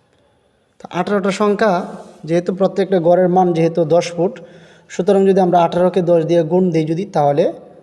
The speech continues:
আমাদের একশো আশি ফুট হয়। এই উত্তরের দিকে আমাদের গড় আছে, ওই যে আমি ধরলাম এইভাবে। হ্যাঁ,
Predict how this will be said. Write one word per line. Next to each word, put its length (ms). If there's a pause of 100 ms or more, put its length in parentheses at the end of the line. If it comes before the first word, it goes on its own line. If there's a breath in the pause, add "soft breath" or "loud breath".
(180)
আমাদের 240
একশো 180
আশি 320
ফুট 220
হয়। 160 (840)
এই 100 (120)
উত্তরের 420
দিকে 200 (500 loud breath)
আমাদের 320 (140)
গড় 280
আছে, 200
ওই 100
যে 100
আমি 160
ধরলাম 240
এইভাবে। 360 (720 loud breath)
হ্যাঁ, 160